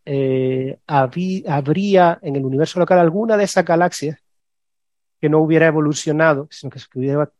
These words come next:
quedado con la estructura primordial, eh, y por lo tanto ser un fantástico candidato a, a galaxia reliquia.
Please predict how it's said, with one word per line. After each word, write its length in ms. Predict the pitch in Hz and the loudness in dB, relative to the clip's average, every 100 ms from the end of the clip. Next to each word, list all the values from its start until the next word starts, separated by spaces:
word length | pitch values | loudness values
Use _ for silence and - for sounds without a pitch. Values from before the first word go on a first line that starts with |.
| _ | _
quedado 460 | _ 160 139 143 135 | _ 0 2 2 0
con 140 | 127 | -4
la 60 | 123 | -6
estructura 600 | - 131 - 170 143 127 | -6 -10 -2 0 2 0
primordial, 600 | - 180 175 160 160 175 - _ _ _ _ _ - | 0 2 2 2 2 2 -4 _ _ _ _ _ 0
eh, 920 | 147 143 139 131 127 120 117 117 120 - _ | 4 6 6 2 0 -2 -4 -6 -12 -18 _
y 380 | 165 127 120 113 | -6 -4 -2 -4
por 160 | - | -4
lo 60 | 127 | 0
tanto 280 | 131 131 147 | 0 0 -2
ser 180 | - 139 | -2 -2
un 320 | 135 139 - | -2 -6 -8
fantástico 440 | - 127 127 143 | -8 -6 -4 -2
candidato 580 | 143 143 143 139 131 160 | 0 0 2 2 4 2
a, 340 | 165 131 117 123 | 2 0 -2 -4
a 200 | 139 120 | -4 -4
galaxia 440 | 120 123 - 131 | -2 -2 0 0
reliquia. 420 | 120 135 170 120 | 0 -2 -6 -10